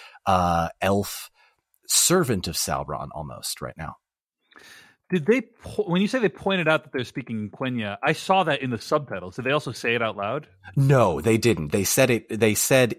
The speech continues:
Speaker 1: in Que-, they literally, I
Speaker 2: Yeah,
Speaker 1: believe
Speaker 2: it
Speaker 1: the words Quenya or in Quenya. It's
Speaker 2: Oh.
Speaker 1: in the subtitles.
Speaker 2: Mm, fascinating.
Speaker 1: Yeah.
Speaker 2: Well, it's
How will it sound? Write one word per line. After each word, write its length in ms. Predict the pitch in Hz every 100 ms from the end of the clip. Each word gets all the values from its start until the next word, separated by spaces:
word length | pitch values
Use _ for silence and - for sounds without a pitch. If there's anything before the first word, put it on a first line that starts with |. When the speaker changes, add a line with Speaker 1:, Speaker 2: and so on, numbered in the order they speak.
| -
Speaker 1:
in 320 | 143 139 123
Que-, 320 | - - 120
they 160 | 110 113
literally, 420 | 110 123 120 123
I 100 | 127
Speaker 2:
Yeah, 60 | 113
Speaker 1:
believe 180 | 101
Speaker 2:
it 80 | 104
Speaker 1:
the 80 | 101
words 280 | 95 95 -
Quenya 580 | - - 113 98 87 82
or 140 | 85 120
in 160 | 107
Quenya. 440 | 98 87 78 73 73 _ -
It's 160 | 107
Speaker 2:
Oh. 80 | 151
Speaker 1:
in 160 | 123 104
the 100 | 95
subtitles. 800 | - 76 - - - 151 160 160
Speaker 2:
Mm, 340 | 143 107 87
fascinating. 440 | 127 120 110 87 - _ -
Speaker 1:
Yeah. 160 | 92 147
Speaker 2:
Well, 380 | 151 143 - _
it's 240 | 147 143